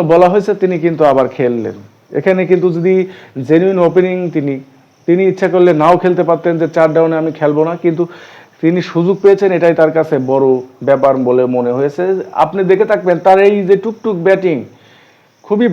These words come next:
বাজে পারফরম্যান্স এটা কিন্তু। আসলে বত্রিশ বলে বা ঊনত্রিশ বলে কিন্তু পঞ্চাশ রান আরামে করা যায়। টি টোয়েন্টি ফরম্যাটে আসলে বত্রিশ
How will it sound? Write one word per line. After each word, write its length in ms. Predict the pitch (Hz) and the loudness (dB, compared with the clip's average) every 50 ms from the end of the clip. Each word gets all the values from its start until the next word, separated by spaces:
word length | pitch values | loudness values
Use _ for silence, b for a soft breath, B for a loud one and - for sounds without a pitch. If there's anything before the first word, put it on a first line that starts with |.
| 147 | 2
বাজে 280 | 190 180 185 175 165 180 - 170 | 4 4 4 4 2 0 2 2
পারফরম্যান্স 560 | 165 165 147 - 160 165 160 147 131 120 123 117 | 0 0 0 -2 -2 0 0 0 -2 -4 -6 -8
এটা 120 | 110 120 110 117 | -8 -8 -10 -10
কিন্তু। 180 | 113 110 110 117 117 | -12 -10 -8 -8 -8
আসলে 260 | 117 - 143 160 175 185 185 165 147 | -6 -4 0 2 2 2 2 2 2
বত্রিশ 380 | 175 175 180 - 185 180 175 170 | 0 0 0 0 -4 -2 -2 0
বলে 280 | 170 180 180 180 185 185 | 2 4 4 4 4 2
বা 200 | 165 147 160 165 160 165 165 156 143 156 | 2 4 4 6 6 6 6 4 4 2
ঊনত্রিশ 340 | 170 175 151 - 175 185 170 156 156 | -2 -4 -2 -2 -2 -2 -2 -2 0
বলে 160 | 175 175 180 175 | 2 2 2 0
কিন্তু 260 | 180 180 175 151 170 156 160 | 0 -4 -4 -4 -6 -4 -2
পঞ্চাশ 340 | 165 175 175 160 180 170 - - | -2 -2 -2 -2 -4 -4 -2 -2
রান 100 | 180 175 170 - | -4 -4 -2 -2
আরামে 320 | 156 160 151 147 143 135 | 0 0 0 2 0 0
করা 220 | 123 131 120 113 104 107 | 0 0 -2 -2 -2 -6
যায়। 140 | 104 95 113 - _ _ _ _ _ _ _ _ _ _ _ _ _ _ _ _ - - - - | -10 -12 -14 -20 _ _ _ _ _ _ _ _ _ _ _ _ _ _ _ _ -20 -20 -20 -12
টি 100 | - 165 170 160 | -8 -6 0 4
টোয়েন্টি 320 | 190 190 190 185 190 202 202 208 170 185 | 4 4 4 4 2 0 0 0 0 2
ফরম্যাটে 380 | 180 180 180 190 185 196 208 208 202 180 175 | 2 2 2 2 2 4 4 2 2 0 -2
আসলে 240 | - - 180 180 185 185 160 151 | -2 0 0 2 2 0 0 -2
বত্রিশ 280 | 165 160 - 175 165 | -4 -2 -2 -4 -2